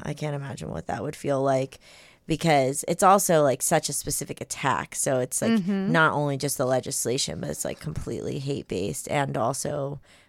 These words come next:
Speaker 1: um, just bringing people's personal medical situation also, like, out into the public
Speaker 2: Right.
Speaker 1: arena. It's for, um, you know, public debate.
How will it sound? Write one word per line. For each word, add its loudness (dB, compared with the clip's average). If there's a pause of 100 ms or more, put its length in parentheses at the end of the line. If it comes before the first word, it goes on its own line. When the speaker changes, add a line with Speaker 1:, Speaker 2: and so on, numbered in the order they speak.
(120)
Speaker 1:
um, -6 (640)
just 0
bringing 2
people's -2
personal 2 (240)
medical 2
situation -2
also, -2
like, -2 (100)
out 4
into -4
the 0
public -2
Speaker 2:
Right. -2
Speaker 1:
arena. 2
It's -8
for, 2 (140)
um, 0
you -2
know, 0
public 0
debate. -2